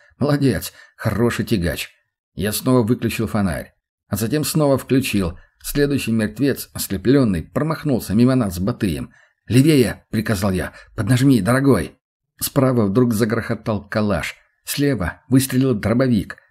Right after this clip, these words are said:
В темноте я видел только вспышки выстрелов. Снова заговорил калаш.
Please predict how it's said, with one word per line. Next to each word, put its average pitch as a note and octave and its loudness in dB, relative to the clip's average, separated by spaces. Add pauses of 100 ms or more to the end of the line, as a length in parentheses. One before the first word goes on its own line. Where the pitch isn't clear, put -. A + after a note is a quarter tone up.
(260)
В - -20
темноте A2+ 0
я A2+ 0
видел A2+ 2
только G#2+ -6
вспышки - -2
выстрелов. E2+ -2
Снова A#2+ -2
заговорил A2 0
калаш. G2+ -2